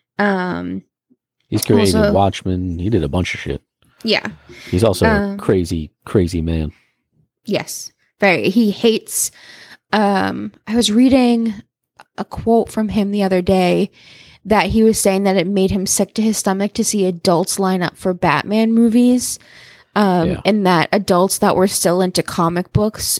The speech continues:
Speaker 1: were moved backwards, and that's why we have intolerance and fascism.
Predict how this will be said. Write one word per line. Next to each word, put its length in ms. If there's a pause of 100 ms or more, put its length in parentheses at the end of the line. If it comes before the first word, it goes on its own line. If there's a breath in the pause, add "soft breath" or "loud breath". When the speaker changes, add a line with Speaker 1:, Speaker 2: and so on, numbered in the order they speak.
Speaker 1:
were 340
moved 500
backwards, 520
and 100
that's 220
why 140
we 140
have 520
intolerance 1040
and 340
fascism. 720